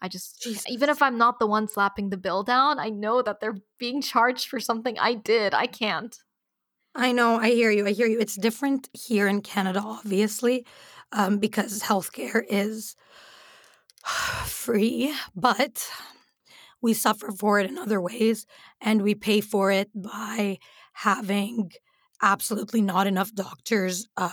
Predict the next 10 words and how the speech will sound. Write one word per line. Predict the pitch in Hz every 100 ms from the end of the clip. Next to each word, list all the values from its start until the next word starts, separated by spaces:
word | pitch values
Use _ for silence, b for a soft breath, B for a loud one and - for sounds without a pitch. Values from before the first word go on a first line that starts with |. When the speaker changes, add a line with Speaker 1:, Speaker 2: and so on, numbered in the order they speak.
| -
Speaker 2:
per | 202
capita. | - 196 - 240 220 B B B
But | 302 302
Speaker 1:
Mm-hmm. | 247 220 202
Speaker 2:
this | 254 311
is | 320 226
not | 196 202 214 -
our | 202
healthcare | 170 - - - 196
episode. | 180 214 180 220 196 190